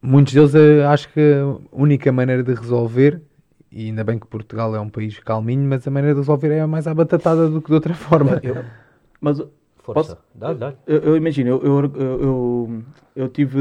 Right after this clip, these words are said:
Speaker 2: ali numa manifestação no vinte e cinco de Abril e, hum, eu ali naquela, na manifestação houve os discursos e não sei o quê, e o pessoal, e bora, e, ai, os gritos de revolta e não sei o quê. E o momento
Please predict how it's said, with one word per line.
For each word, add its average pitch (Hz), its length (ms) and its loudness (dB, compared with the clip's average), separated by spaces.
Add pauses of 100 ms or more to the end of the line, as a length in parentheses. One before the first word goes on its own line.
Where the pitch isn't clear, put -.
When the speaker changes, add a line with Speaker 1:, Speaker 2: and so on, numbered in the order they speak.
(540)
Speaker 2:
ali 127 180 -2
numa 131 180 0
manifestação 131 540 -2
no 120 120 -6
vinte 117 180 -8
e - 20 -20
cinco 120 200 -10
de 123 80 -2
Abril 131 320 -2 (640)
e, 131 420 0
hum, 123 560 -4 (960)
eu 151 180 4
ali 160 140 2
naquela, 160 360 -2
na 151 120 0
manifestação 151 520 -2
houve 127 160 -2
os 120 100 -10
discursos - 440 -10
e 147 60 -6
não 139 80 -4
sei 135 140 -8
o - 20 -14
quê, 196 120 -8
e 175 100 -6
o 151 40 -10
pessoal, 180 400 -14
e 170 40 -16
bora, 196 360 -10
e, 190 40 -12
ai, 196 320 -12
os 147 100 -12
gritos 180 440 -6
de - 80 -12
revolta 180 420 -10
e - 20 -6
não 165 80 -10
sei 180 160 -10
o - 20 -8
quê. 143 240 -6 (720)
E 165 120 -2
o 226 80 4
momento 160 580 4